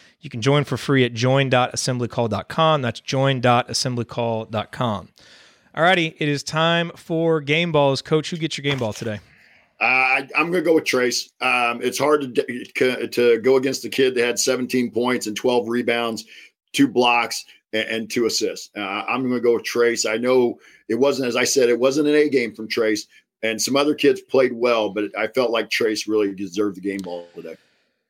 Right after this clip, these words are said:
Speaker 1: Yeah, it's gotta be Trace. Uh, he didn't play very well to start, but when he got it going there toward the end of the first half, everybody follows. And this is his burden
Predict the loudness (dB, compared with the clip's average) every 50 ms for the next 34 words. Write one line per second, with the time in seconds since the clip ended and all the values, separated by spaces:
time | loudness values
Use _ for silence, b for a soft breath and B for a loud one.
0 | _ _ _ 0 2 2 2 2 2 2 2 2 2 0 -2 -2 0 0 0 0
1 | -2 -4 -8 -10 -8 -4 -2 0 2 2 2 2 0 0 0 0 0 -2 -4 -6
2 | -2 2 2 2 2 2 2 2 2 2 2 2 2 0 -2 -4 -6 -6 -2 0
3 | 2 2 2 2 0 -4 -8 -4 0 2 2 2 2 0 -4 -6 -4 -2 0 0
4 | 0 2 2 2 2 2 0 0 0 0 2 2 0 -2 -2 0 0 0 0 -2
5 | -2 -4 -2 -2 -2 -2 -2 -4 -6 -6 -4 -4 -4 -2 0 0 0 2 2 0
6 | -2 -6 -10 -16 -10 -8 -6 -4 0 2 2 2 2 2 2 2 2 0 -2 -6
7 | -10 -12 -14 -14 -14 -18 _ _ _ _ _ _ 0 0 2 2 2 2 2 2
8 | 0 2 2 2 2 0 0 -2 -4 -8 -10 -10 -2 0 0 0 0 0 0 2
9 | 2 2 2 0 -4 -8 -10 -10